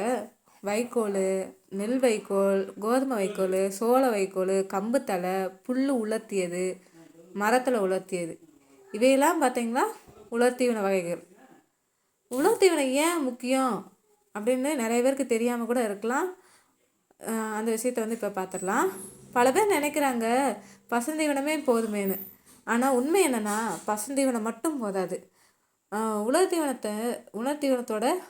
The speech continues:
பயன்கள் என்னன்னு சொல்லிட்டு பார்க்கலாமா? வயிற்று செயல்பாடு வந்து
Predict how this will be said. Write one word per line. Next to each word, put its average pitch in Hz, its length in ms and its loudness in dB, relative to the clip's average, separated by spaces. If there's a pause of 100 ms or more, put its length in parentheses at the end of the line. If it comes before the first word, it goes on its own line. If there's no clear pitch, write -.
(180)
பயன்கள் 247 400 -2
என்னன்னு 214 300 -6
சொல்லிட்டு 202 240 -8
பார்க்கலாமா? 196 520 -2 (600)
வயிற்று 320 480 2
செயல்பாடு 247 540 2
வந்து 208 220 0